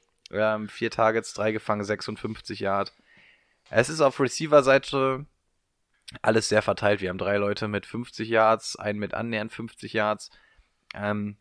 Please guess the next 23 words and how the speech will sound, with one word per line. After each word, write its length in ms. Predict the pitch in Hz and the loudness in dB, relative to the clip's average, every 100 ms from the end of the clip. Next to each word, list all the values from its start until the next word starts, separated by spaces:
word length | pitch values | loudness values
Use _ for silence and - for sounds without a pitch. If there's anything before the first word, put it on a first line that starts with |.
| - | -12
etwas 400 | 120 135 143 - | -10 2 2 2
zu 220 | - 151 | -6 -6
sehr 220 | 143 127 131 | 0 2 4
verteilt 460 | 120 - 113 120 | 0 0 0 -2
eigentlich 300 | - 98 - | -4 -8 -8
aus 140 | 95 - | -8 -6
Fantasy-Sicht. 760 | 92 92 95 92 92 113 - | -8 -8 -10 -10 -8 -8 -8
Eigentlich 280 | - 98 101 | -12 -12 -8
haben 100 | 101 | -6
wir 60 | 101 | -4
natürlich 340 | 101 - 104 | -6 -6 -8
dann 200 | - 101 | -6 -6
gerne 260 | 92 98 98 | -6 -6 -6
diesen 240 | 98 98 | -8 -10
einen 240 | - 101 101 | -8 -8 -4
Go-To-Guy, 800 | 98 113 117 110 104 110 110 104 | -4 -4 -8 0 2 2 0 -2
dann 100 | 101 | -6
vielleicht 280 | - 101 | -6 -6
noch 100 | 104 | -6
die 100 | - | -6
Nummer 280 | 101 98 92 | -6 -4 -6
zwei 340 | - - 101 101 | -6 -2 0 0
und 240 | 101 | -6